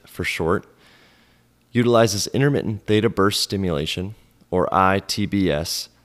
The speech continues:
to deliver concentrated neurostimulation to select regions to the left of the dorsolateral prefrontal cortex. These specific locations are selected on an individual basis via structural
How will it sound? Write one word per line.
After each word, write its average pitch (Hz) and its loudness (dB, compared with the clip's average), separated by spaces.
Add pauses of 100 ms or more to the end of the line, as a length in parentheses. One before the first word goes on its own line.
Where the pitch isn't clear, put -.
(380)
to 107 -6
deliver 101 2
concentrated 110 -4
neurostimulation 92 -2
to - -8
select 85 -4
regions 92 -4
to - -10
the 80 -2
left 85 0 (160)
of 78 -6
the 95 -2
dorsolateral 95 2
prefrontal 95 -6
cortex. - -8 (1300)
These 113 -2
specific 117 -2
locations 98 -2
are - -4
selected 95 -2 (840)
on 101 2
an 92 0
individual 117 -2
basis 92 -2 (420)
via 95 0
structural 139 0